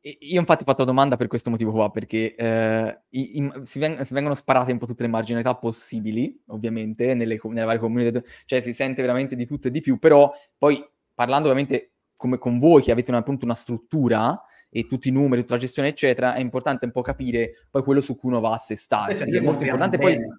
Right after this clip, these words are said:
Speaker 1: Poi
Speaker 2: Andrea, noi compriamo bene, compriamo molto bene. Compriamo
Speaker 1: Ecco.
Speaker 2: meglio di chi compra per rivendere la G D O e abbiamo
Speaker 1: Certo.
Speaker 2: questi margini,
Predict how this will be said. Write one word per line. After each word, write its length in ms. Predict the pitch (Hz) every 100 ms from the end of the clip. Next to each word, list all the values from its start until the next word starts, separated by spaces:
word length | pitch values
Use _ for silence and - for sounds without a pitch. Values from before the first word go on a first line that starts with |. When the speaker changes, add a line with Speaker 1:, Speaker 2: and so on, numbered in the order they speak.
| -
Speaker 1:
Poi 80 | 113
Speaker 2:
Andrea, 380 | 104 110 113 101
noi 120 | 135
compriamo 380 | 117 95 101 98
bene, 380 | 98 110 92 87
compriamo 360 | 98 98 104 101
molto 560 | 113 120 95 90 - -
bene. 360 | 98 95 - _ _ _ _
Compriamo 420 | 127 120 139 139
Speaker 1:
Ecco. 60 | 147
Speaker 2:
meglio 360 | 170 170 135 120
di 140 | 117
chi 480 | 127 127 127 127 -
compra 640 | - 139 143 139 135 123 127
per 140 | 123
rivendere 420 | 123 131 127 123
la 160 | 120 113
G 160 | 113 113
D 140 | 123
O 380 | 98 82 - _ _ _ _ _ _
e 80 | 127
abbiamo 320 | 127 120 127
Speaker 1:
Certo. 140 | 131 113
Speaker 2:
questi 260 | 113 - -
margini, 520 | 117 117 - 98 95